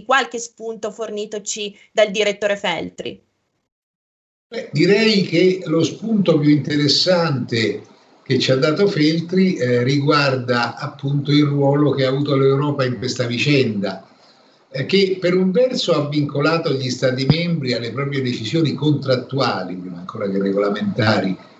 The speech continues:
Speaker 2: in materia di vaccini, e per altro verso ha sbagliato a scrivere, eh, a sottoscrivere i contratti, che sono evidentemente dei contratti, per quel poco che si è potuto vedere, e torneremo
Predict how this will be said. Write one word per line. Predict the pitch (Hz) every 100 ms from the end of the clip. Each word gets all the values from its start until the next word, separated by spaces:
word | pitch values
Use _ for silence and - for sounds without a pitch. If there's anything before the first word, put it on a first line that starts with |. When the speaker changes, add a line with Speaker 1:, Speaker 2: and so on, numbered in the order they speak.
| -
Speaker 2:
in | 110
materia | 107 110 135 127 127
di | 151
vaccini, | 190 175 - 240 247 214 180 - - _ _
e | - 185
per | 180 208
altro | 214 - 254
verso | 180 151 135 - 196 202 -
ha | 175
sbagliato | 156 151 180 175 165 160 180 151
a | 120
scrivere, | - 143 131 123
eh, | 117 123 120 123
a |
sottoscrivere | 120 143 135 127 - 131 123 123
i | 123
contratti, | 147 143 - 113 - - 101 - - - -
che | -
sono | 143 - 214 165 131 -
evidentemente | 175 170 170 185 151 185 156 123 123 - 165 170 - - - _
dei | - 202 156
contratti, | 147 208 196 160 117 107 - 151 156 -
per | 156 156 -
quel | 160 151 123
poco | - 208 147 135
che | 120
si | - -
è | 139 -
potuto | 123 127 123 117
vedere, | 113 113 104 98 - -
e | - -
torneremo | 117 110 107 107